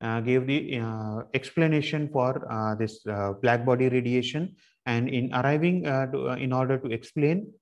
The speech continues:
the distribution of energy in thermal spectrum for, from thermodynamic consideration, he deduced a, uh, equation, uh, rho, uh, equals to,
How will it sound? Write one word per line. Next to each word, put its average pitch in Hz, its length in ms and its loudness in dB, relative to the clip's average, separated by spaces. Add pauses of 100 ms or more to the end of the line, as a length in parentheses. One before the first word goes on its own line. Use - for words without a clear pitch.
the 123 100 -2
distribution 151 720 0
of 139 320 -2
energy 131 640 0 (400)
in 123 200 -4
thermal 139 360 4
spectrum 131 800 -6
for, 123 500 0
from 117 260 -2
thermodynamic 123 680 0
consideration, 107 880 -4 (240)
he 123 80 0
deduced 139 520 2
a, 139 260 -2 (520)
uh, 110 140 -2
equation, 135 800 0 (520)
uh, 110 220 -2
rho, 143 380 4
uh, 117 480 -4 (180)
equals 120 440 2
to, 175 300 0